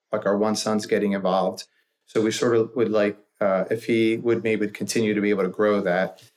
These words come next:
And then we still have some single family rentals that, that we, we've kept for ourselves and possibly look at, do we wanna, which is a natural,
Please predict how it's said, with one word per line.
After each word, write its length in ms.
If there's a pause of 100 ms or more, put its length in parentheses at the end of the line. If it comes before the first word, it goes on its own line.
(300)
And 140
then 100
we 60
still 200
have 180
some 140
single 300
family 1000
rentals 640
that, 300
that 160
we, 200
we've 260
kept 260
for 200
ourselves 760 (440)
and 360 (220)
possibly 560
look 260
at, 420
do 100
we 120
wanna, 520 (880)
which 220
is 120
a 80
natural, 800